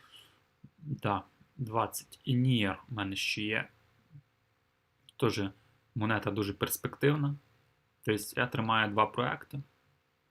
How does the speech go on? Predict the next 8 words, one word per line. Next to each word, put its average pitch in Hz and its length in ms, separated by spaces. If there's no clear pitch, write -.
І 120 380
вони 120 200
в 131 40
мене 123 280
залишаться 113 760
до 98 160
кінця 104 440
бички. 101 480